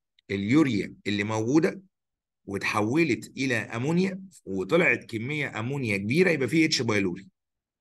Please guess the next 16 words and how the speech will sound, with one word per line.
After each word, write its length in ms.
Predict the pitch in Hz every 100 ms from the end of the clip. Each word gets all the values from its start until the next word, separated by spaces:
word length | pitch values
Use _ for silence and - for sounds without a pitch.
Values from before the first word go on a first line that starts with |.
| _ _ _ _ _ -
طب 140 | 101
لو 180 | 104 135
انا 100 | 165
حطيت 460 | - 127 160 165 139
يوريز 840 | 127 120 139 151 120 - - - _ _ _ _
وما 240 | 98 98 101
عملش 320 | 110 139 -
حاجه، 420 | - 123 117 110
يبقى 220 | 92 92 107
ده 100 | 135
معناه 300 | 131 107 135
ان 80 | 127
هو 180 | 127
ما 120 | 143 131
فيش 220 | 170 -
يوريا، 360 | 196 151 127